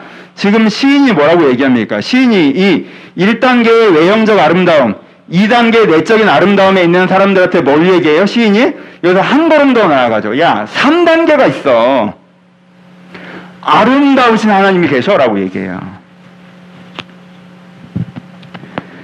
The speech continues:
눈에 보이는 미 아름다움이 말-, 보다 뭐 집, 차, 뭐 이런 거, 뭐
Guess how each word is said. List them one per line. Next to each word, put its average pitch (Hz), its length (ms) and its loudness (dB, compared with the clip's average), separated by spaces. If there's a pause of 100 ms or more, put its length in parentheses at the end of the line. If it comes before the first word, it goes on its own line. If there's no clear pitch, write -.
(800)
눈에 269 300 2
보이는 240 520 2
미 254 440 2
아름다움이 208 880 0
말-, 131 320 -2
보다 143 460 0
뭐 151 180 0
집, 180 480 -4
차, 233 320 0
뭐 135 100 0
이런 196 220 2
거, 180 140 2
뭐 123 400 -2